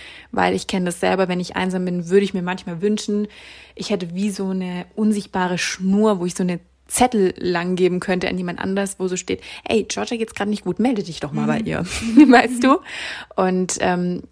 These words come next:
Speaker 1: ich wünschte manchmal, dass Menschen das riechen könnten, dass ich
Speaker 2: Mhm.
Speaker 1: grad einsam bin, um sich bei mir zu melden.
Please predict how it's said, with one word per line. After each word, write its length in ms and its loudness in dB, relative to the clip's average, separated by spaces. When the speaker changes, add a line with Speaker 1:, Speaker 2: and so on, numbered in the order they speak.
Speaker 1:
ich 220 -6
wünschte 440 2
manchmal, 340 -2
dass 220 -6
Menschen 320 -2
das 180 -4
riechen 420 0
könnten, 480 -4
dass 200 2
ich 100 -2
Speaker 2:
Mhm. 40 -8
Speaker 1:
grad 200 -4
einsam 380 0
bin, 240 -2
um 340 -4
sich 220 -4
bei 100 0
mir 140 -4
zu 160 -4
melden. 440 -2